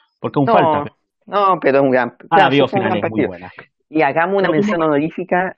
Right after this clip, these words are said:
Speaker 2: hagamos una mención honorífica y digamos que el arbitraje hoy día fue muy, muy bueno, de todas.
Speaker 1: Alguien, yo creo que eso nadie lo imaginó alguna vez en su vida.
Speaker 2: O sea, después de lo que hizo en las semifinales, la, en,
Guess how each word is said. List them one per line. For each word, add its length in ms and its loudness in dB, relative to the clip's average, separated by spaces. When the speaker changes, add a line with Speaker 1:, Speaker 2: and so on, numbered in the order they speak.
Speaker 2:
hagamos 260 -2
una 100 -2
mención 260 -2
honorífica 560 -2
y 40 -2
digamos 400 -4
que 100 -6
el 60 -2
arbitraje 540 -4
hoy 80 -4
día 300 -8
fue 380 -2
muy, 220 0
muy 160 0
bueno, 200 -8
de 120 0
todas. 200 4
Speaker 1:
Alguien, 260 0
yo 180 -6
creo 200 -2
que 120 -6
eso 280 -6
nadie 200 -4
lo 100 -4
imaginó 340 -8
alguna 220 -8
vez 80 -10
en 60 -12
su 160 -16
vida. 600 -12
Speaker 2:
O 60 0
sea, 220 2
después 280 0
de 100 4
lo 100 2
que 100 0
hizo 180 0
en 40 -2
las 120 0
semifinales, 680 -2
la, 720 -4
en, 380 -14